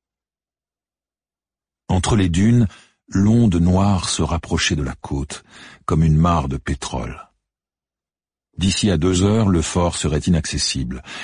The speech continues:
Les vagues des grandes marées dévoreraient la digue, et Giordano passerait une nuit de plus menotté dans sa cave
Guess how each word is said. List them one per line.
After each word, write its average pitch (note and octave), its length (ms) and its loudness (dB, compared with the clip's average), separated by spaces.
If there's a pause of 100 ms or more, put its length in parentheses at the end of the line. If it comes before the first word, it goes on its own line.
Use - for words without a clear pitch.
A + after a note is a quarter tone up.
Les F#2 160 2
vagues F#2+ 300 2
des E2+ 100 2
grandes F#2+ 320 4
marées F#2+ 500 2
dévoreraient F2+ 680 2
la D#2 160 0
digue, G2+ 420 2 (320)
et F2+ 160 2
Giordano E2 600 2
passerait E2 540 -2
une G2 260 4
nuit F2 200 4
de D#2 100 0
plus - 480 -2
menotté F2 400 2
dans D2 120 -2
sa C#2 200 -6
cave D2+ 480 -2